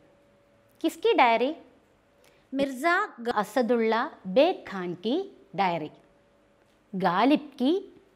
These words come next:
डायरी। डायरी का नाम क्या था? बताइए, डायरी का नाम क्या था? हाँ, दस्तंबू। പാടത്തിൻ്റെ പേരെന്തായിരുന്നു? ഹാ,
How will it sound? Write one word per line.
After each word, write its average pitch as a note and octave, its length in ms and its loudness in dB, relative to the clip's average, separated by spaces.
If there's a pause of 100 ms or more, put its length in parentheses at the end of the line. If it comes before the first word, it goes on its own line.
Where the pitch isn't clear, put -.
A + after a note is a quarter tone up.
(120)
डायरी। D#3 360 -4 (1300)
डायरी G#4 300 8
का G#4 140 6
नाम F4 300 4
क्या F4+ 240 6
था? E4+ 440 0 (1900)
बताइए, D#4 680 4 (540)
डायरी C#4 280 4
का D#4 140 2
नाम A#3 280 0
क्या C#4 200 6
था? D#4 300 -2 (720)
हाँ, A#3+ 520 6
दस्तंबू। G#3 600 2 (880)
പാടത്തിൻ്റെ G4 560 8
പേരെന്തായിരുന്നു? F#3+ 840 2 (2000)
ഹാ, A3 320 2